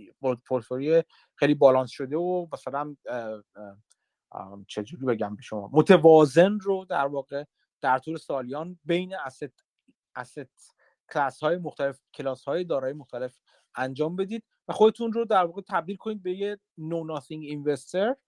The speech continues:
و کار عاقلانه هم هست. این اولین قدم هست در واقع. به عنوان بدی نمیگم. کسی که قرار نیست این همه ریز بشه توی کسب و کار فرو بره، دلیل نداره یه سهامی شرکت رو بخره اصلاً وقتی با این ریز کاری‌ها آشنا نیستش. این کلیت رو خواستم که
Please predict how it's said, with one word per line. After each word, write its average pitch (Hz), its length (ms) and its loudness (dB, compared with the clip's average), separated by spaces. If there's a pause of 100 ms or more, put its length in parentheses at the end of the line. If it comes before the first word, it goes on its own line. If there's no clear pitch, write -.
(420)
و 160 60 10
کار 202 260 6
عاقلانه 170 500 -2
هم 156 60 -10
هست. - 120 -18
این 180 120 -12
اولین 160 560 -6
قدم 160 440 -4
هست 131 220 -14
در 123 160 -8
واقع. 117 300 -16 (400)
به 143 80 2
عنوان 160 320 2
بدی 147 280 6
نمیگم. 170 460 -6 (240)
کسی 185 260 -10
که 226 60 0
قرار 180 320 2
نیست 233 220 -10
این 147 80 -16
همه 147 240 -10
ریز 185 260 -8
بشه 156 220 -8
توی 139 180 -6
کسب 131 280 -4
و 135 40 -2
کار 139 120 2
فرو 143 180 -10
بره، 151 240 -2 (360)
دلیل 214 340 2
نداره 151 220 0
یه 127 80 -2
سهامی 123 460 0
شرکت 113 400 -6
رو 120 60 -8
بخره 113 320 -6
اصلاً 110 340 -8 (300)
وقتی 131 200 0
با 135 120 2
این 127 120 -2
ریز 123 200 -4
کاری‌ها 113 400 -2
آشنا 107 300 -8
نیستش. - 440 -18 (440)
این 269 360 6 (540)
کلیت 185 680 8
رو 220 100 2
خواستم 196 420 -2
که 196 280 -8